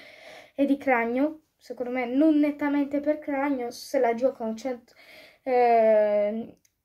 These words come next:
Cragno è novantacinque, Sirigu è cento, quindi siamo lì. Ehm, a destra metto Calabria, è una formazione, ragazzi, un po' a caso.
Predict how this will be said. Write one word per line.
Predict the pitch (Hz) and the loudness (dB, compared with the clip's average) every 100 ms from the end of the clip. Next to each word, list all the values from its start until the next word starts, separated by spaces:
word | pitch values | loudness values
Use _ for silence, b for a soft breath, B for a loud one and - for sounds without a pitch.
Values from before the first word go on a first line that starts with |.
| _ | _
Cragno | - 269 262 254 | -4 -2 -2 -2
è | 247 | -2
novantacinque, | 247 247 233 254 - 302 269 202 185 - | -2 -2 -2 -4 0 2 2 -2 -6 -8
Sirigu | - - 240 226 | -14 -6 -2 -2
è | 220 | -2
cento, | - 220 202 202 | 0 -2 -4 -8
quindi | 226 220 220 B B B | -4 -2 -4 B B B
siamo | _ - 247 | _ 0 2
lì. | 220 - B B B | 2 -4 B B B
Ehm, | 277 277 269 262 262 254 269 _ | 0 4 4 2 0 -4 -8 _
a | 381 | -4
destra | 370 320 - 320 | -2 -4 0 4
metto | 285 285 269 | 4 2 -4
Calabria, | 277 254 226 233 330 392 - - | -2 0 0 0 0 0 -10 -12
è | 226 | -10
una | 233 233 | -6 -6
formazione, | 233 254 254 - 302 269 - _ | -6 -6 -6 -2 0 0 -4 _
ragazzi, | - 247 262 - | -4 0 0 -4
un | 226 | -4
po' | 240 | -4
a | |
caso. | 233 208 220 220 | -2 -4 -4 -6